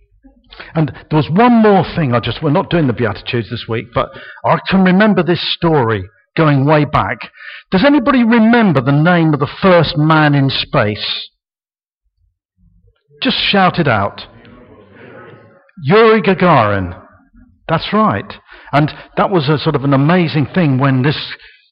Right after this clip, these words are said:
this Russian was sent up into space. He wasn't up there very long and he came back down again. And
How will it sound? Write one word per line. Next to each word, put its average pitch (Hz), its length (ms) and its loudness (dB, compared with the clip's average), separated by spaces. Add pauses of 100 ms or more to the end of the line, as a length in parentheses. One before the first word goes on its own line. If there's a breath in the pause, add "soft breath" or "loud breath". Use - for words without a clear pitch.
this - 180 -4
Russian 131 720 0 (240 loud breath)
was - 220 -4
sent 170 220 2
up 147 140 -2
into 143 180 -4
space. 110 480 -2
He 151 80 -4
wasn't 156 280 -2
up - 140 -4
there 127 160 0
very 131 220 2
long 135 240 2
and 139 80 0
he - 120 -6
came 143 200 0
back 135 240 -4
down 143 200 0
again. 113 240 -2 (280 loud breath)
And 156 160 0